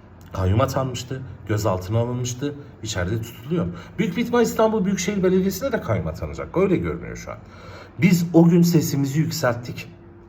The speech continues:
ama destek göremedik. Bakın, destek göremedik. Bugün desteğimizi veriyoruz. Destek vermiyoruz değil. Desteğimizi veriyoruz. Bizim için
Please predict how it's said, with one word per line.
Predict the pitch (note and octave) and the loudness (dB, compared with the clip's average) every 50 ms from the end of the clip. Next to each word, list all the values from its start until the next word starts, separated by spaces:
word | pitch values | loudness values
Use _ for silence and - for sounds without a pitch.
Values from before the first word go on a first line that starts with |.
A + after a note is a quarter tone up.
| - - | -8 -4
ama | A#2+ A#2+ A#2 A2 | -2 0 0 0
destek | G#2+ G#2 - - - A#2 G#2+ A2 - | 0 -2 -4 -4 -4 -4 -4 -4 -4
göremedik. | F#2 F2 F2 F2 F2 - - - - - - - - - - - - - - - | -6 -4 -4 -4 -6 -8 -12 -14 -18 -20 -20 -20 -20 -20 -20 -20 -20 -16 -8 -6
Bakın, | A2+ A2 A2+ G2 E2+ | -4 -2 -2 -2 -2
destek | F#2 F2+ - - A2+ G#2+ - - | -4 -6 -6 -6 -6 -8 -6 -6
göremedik. | - G#2+ A2+ C#3 C#3 - - - - - - - - - - - - - - - - - - | -4 -4 -2 -2 -4 -4 -6 -8 -12 -16 -18 -20 -20 -20 -20 -20 -20 -20 -20 -20 -18 -6 2
Bugün | - E3+ G#3 - B2+ | 4 6 6 6 6
desteğimizi | A2+ A2+ A2 - - A#2+ A#2 A#2 A#2 D#3 E3 | 6 4 2 2 0 -2 -2 0 4 4 4
veriyoruz. | - A2 G#2+ B2+ E3+ D#3+ - - - - - - - - - - - | 6 6 4 6 6 4 4 2 -2 -6 -12 -14 -18 -18 -14 -6 -2
Destek | A#2+ G#2+ - - D#3+ D#3 E3 C#3+ | -2 -2 0 0 0 0 2 2
vermiyoruz | C#3+ D3 D3 C#3+ C#3 C3+ B2 A#2 G#2+ - | 2 2 2 0 -2 -2 -2 -2 -2 -2
değil. | A#2 B2 G#2+ F2 E2+ E2 - - - - - | -2 -2 -2 -2 -4 -6 -10 -14 -16 -12 -6
Desteğimizi | F#2+ G2 F2+ - - G2+ F#2 F#2+ F#2+ - D#3 | -6 -4 -4 -4 -6 -4 -4 -2 0 0 0
veriyoruz. | B2+ A2+ G#2+ A#2+ D3 B2 G2+ F2+ | 2 2 0 2 0 0 -2 -4
Bizim | F2+ F#2+ A#2 B2 | -6 -6 -6 -4
için | A#2 A2 - B2+ A2+ | -4 -4 -4 -6 -6